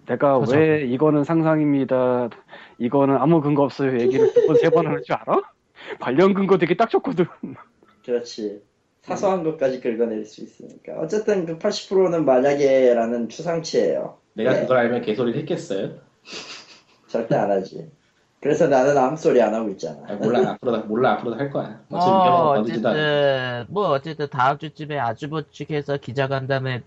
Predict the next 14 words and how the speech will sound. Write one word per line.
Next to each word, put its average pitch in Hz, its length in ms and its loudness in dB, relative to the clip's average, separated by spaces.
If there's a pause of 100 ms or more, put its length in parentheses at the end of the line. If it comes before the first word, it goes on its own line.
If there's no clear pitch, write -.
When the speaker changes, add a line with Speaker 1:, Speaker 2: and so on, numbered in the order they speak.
(400)
Speaker 2:
열어가지고 131 1120 -2 (160)
설명하겠다고 170 920 0
했는데, 156 400 0 (640)
설명을 233 420 2
안 123 120 0
한다면 131 680 -2
모르겠죠. 107 420 -2
어쨌든 131 280 -2
설명한다고 139 840 0
했으니까. 196 320 2
Speaker 3:
설명을 214 380 2
해야 214 240 4
될 208 200 2
거예요. 156 500 2